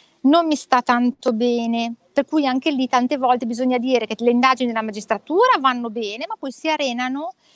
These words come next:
quando collusioni di vario tipo hanno la meglio. Poi il pubblico ministero che gli scrive: "Ah, no, ma tanto non c'è colpa di nessuno, te lo dico da medico", questo, eh, non, non è un medico, quindi non fa altro che poi fidarsi. Però lì bisognerà monitorare molto bene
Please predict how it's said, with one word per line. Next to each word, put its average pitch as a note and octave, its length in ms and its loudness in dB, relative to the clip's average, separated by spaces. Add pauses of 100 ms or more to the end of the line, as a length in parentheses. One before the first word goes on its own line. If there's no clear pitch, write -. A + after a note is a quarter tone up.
(120)
quando C4 340 0
collusioni A#3 1040 -4
di G#3+ 120 -6
vario G#3 340 0 (120)
tipo A#3+ 640 -2 (440)
hanno A#3 300 0
la A3+ 100 -2
meglio. A3 400 -6
Poi E4 140 0
il B3 40 -2
pubblico A#3+ 300 -4
ministero A#3+ 480 -2
che G3+ 100 -6
gli G#3 100 -8
scrive: A#3 480 -2
"Ah, A#3+ 60 0
no, A#3+ 60 0
ma A3 100 -4
tanto A3+ 280 0
non G#3 100 -4
c'è G#3 160 -10
colpa A#3 200 -2
di A3+ 100 -6
nessuno, A3+ 380 -4
te G#3 80 -10
lo G#3+ 80 -2
dico A3 220 -6
da C#4 120 0
medico", G#3 340 -2
questo, G3 420 -6
eh, F#3+ 400 -8
non, G3+ 140 -12
non G#3 180 -8
è A#3+ 60 2
un A3 140 -4
medico, A3 360 -8
quindi A3 260 -4
non G3+ 140 -8
fa A3+ 240 -6
altro G#3 200 -6
che G3+ 160 -16
poi A#3 240 -4 (380)
fidarsi. G#3+ 800 -2 (340)
Però D4+ 220 4
lì C#4+ 240 -6
bisognerà A#3+ 540 -2
monitorare B3 600 -2
molto A#3 460 -8
bene B3 540 -6